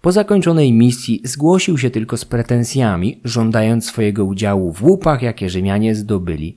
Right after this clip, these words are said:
na jego naddunajskich poddanych. Z drugiej jednak strony, gdy Słowianie podjęli zachodnią ekspansję i wkroczyli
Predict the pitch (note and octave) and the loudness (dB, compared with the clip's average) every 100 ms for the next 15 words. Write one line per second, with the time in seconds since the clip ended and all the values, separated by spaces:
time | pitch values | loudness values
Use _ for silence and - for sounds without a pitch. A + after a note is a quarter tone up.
0 | - D3+ A#2+ E2+ F#2 - - C#3+ B2+ A2 | -6 -4 -2 -4 -8 -12 -6 -4 -4 -6
1 | G#2+ B2+ A2+ E2 D2 - E2 - F#2 G2+ | -4 0 0 -4 -8 -14 -12 -8 -4 0
2 | A2 F#2 D2+ _ _ _ - - - - | 0 0 -4 _ _ _ -20 -20 -20 -20
3 | - A#2 F#3 A#3+ A#3 G#3 - - D#2 C2+ | -8 -2 0 2 2 0 -2 -8 -8 -10
4 | C2+ G2 _ - G#2 G2+ - F#2+ F#2+ G#2 | -10 -14 _ -10 -4 -4 -4 -4 0 2
5 | A2+ G2 - F2+ G#2 A2+ G2 F2+ E2 G2 | 4 2 -2 -4 0 2 0 -4 -6 -6
6 | F#2 F2+ - - - - G#2 A2+ - F2 | -4 -6 -8 -10 -10 -2 0 0 -2 -10
7 | C2 D#2+ - E2+ - F2 E2 | -12 -14 -14 -12 -8 -6 -6